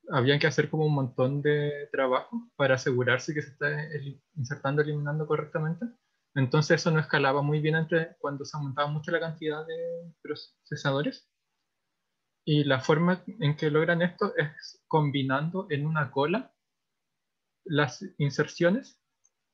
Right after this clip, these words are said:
y después como ir eje-, eh, insertando aparte. Entonces, bueno, los objetivos, eh, en principio es mu-, casi el mismo de crear un vector paralelo. Eh,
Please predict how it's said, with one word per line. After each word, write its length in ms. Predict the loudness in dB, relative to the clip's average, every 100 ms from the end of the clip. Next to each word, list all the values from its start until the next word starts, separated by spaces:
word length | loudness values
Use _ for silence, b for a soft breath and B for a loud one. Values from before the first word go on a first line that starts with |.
| _ _
y 140 | 4
después 360 | 4 4 0 0
como 220 | -2 -2
ir 220 | 0 -2 -4 -8 -12 -18 -20 _ _ _ _ _ _ _
eje-, 360 | -6 -4 -6 -4
eh, 200 | -4 -2
insertando 580 | 0 0 0 0 0 0
aparte. 400 | 0 -2 -4 -10 -20 _ _ _ _ _ _ _ _ _ _
Entonces, 340 | -4 -2 0 0
bueno, 220 | 2 2
los 220 | 0 -2
objetivos, 600 | -2 -2 -2 -2 -4 -6 -14 _ _ _ 0
eh, 240 | 2 2
en 160 | 0 0
principio 380 | 0 0 2 2
es 80 | 0 -10 -20 _ _ _ _
mu-, 300 | -4 -2 -4 _
casi 260 | -2 0
el 120 | 0 0
mismo 360 | 0 0 0
de 480 | 2 0 -2 -8 -8
crear 220 | 0 2
un 100 | 2
vector 320 | 0 -2 -2 0
paralelo. 560 | 2 2 2 0 -4 _ _ _ _ _ _ _ _ _ _ 0
Eh, 560 | 2 4 2 0 -4